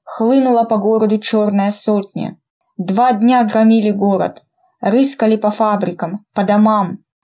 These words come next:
вытаскивали на расправу депутатов, рабочих вождей, мучили их, убивали. Только после того, как закончилась череда погромов,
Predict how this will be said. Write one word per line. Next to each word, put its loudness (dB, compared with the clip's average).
вытаскивали 0
на 4
расправу -2
депутатов, -4
рабочих -2
вождей, -2
мучили 2
их, -6
убивали. -4
Только 2
после -2
того, 0
как 0
закончилась 0
череда 0
погромов, 0